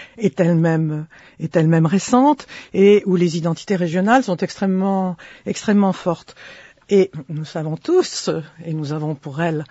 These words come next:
pour l'histoire anglaise le respect qu'elle mérite, que c'est tout de même en Angleterre que, qu'a été inventée, euh, la République, euh, représentative. Et le rapport à, à l'Europe était aussi complètement différent.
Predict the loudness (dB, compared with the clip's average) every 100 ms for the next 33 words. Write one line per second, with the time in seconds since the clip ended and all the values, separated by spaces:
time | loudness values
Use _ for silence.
0 | -18 -20 -20 -20 _ -4 -2 -2 -2 0
1 | 0 -2 0 0 0 0 -4 -4 -4 -2
2 | 0 0 2 0 0 -4 -4 -4 -6 -4
3 | 0 0 -4 -14 0 2 2 2 0 2
4 | 4 2 0 -2 0 2 0 0 -2 0
5 | 0 0 0 -4 -2 0 2 2 2 0
6 | -2 -2 -4 0 -2 -2 -4 -2 -2 -4
7 | -4 -2 -2 -2 -6 -10 -14 -16 -18 -16
8 | -16 -18 -6 2 6 6 4 2 -2 0
9 | 2 2 -2 -4 -2 0 2 2 2 0
10 | 0 0 0 0 0 2 -2 0 0 0
11 | 0 -2 0 0